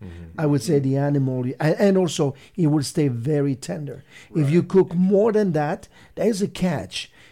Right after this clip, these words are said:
Speaker 2: If you cook it medium to medium well, venison has a tendency to taste like liver. It just, it just, the flavor just changed completely.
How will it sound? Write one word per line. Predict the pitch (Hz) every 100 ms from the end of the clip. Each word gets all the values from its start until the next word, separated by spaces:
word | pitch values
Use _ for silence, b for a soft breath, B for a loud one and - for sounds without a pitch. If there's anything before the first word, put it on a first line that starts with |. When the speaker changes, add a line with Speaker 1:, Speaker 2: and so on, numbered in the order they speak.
| b
Speaker 2:
If | 160 139
you | 175
cook | 180 - 214 233
it | 202
medium | 202 160 180 190 185 185
to | 180
medium | 151 170 180 180
well, | 156 151 165 196 b b b 131
venison | 151 196 208 220 208 208 - -
has | 156 151
a | 147
tendency | _ 214 240 233 - - 185
to | 170
taste | - 170 143
like | 143 127
liver. | 139 165 131 104 - _ b b b b -
It | 156
just, | 147 175 180
it | 160
just, | 165 160 - B B
the | 147 147
flavor | - 170 185 170 170
just | 135 139 - -
changed | - 151 165 143
completely. | - 170 160 139 113 -